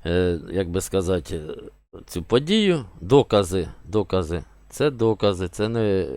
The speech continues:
ніяке там, е, не преступлення, що ви записуєте там відео. От, вам ця Конституція дозволяє це все робити.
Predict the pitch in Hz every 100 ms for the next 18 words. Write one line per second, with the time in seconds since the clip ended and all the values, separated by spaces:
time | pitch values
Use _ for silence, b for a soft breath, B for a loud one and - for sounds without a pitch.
0 | 73 78 95 98 90 85 87 82 - -
1 | - - - b b b _ _ 78 78
2 | 64 65 85 90 82 - 92 - 110 -
3 | 208 190 175 - 160 147 139 139 147 135
4 | 135 120 117 113 113 98 - b b b
5 | b 113 127 113 113 107 92 - - -
6 | - 98 92 - 160 127 117 104 82 98
7 | 95 117 - 156 - 101 90 82 147 156
8 | 135 139 113 101 90 82 87 - 92 90
9 | 82 80 78 71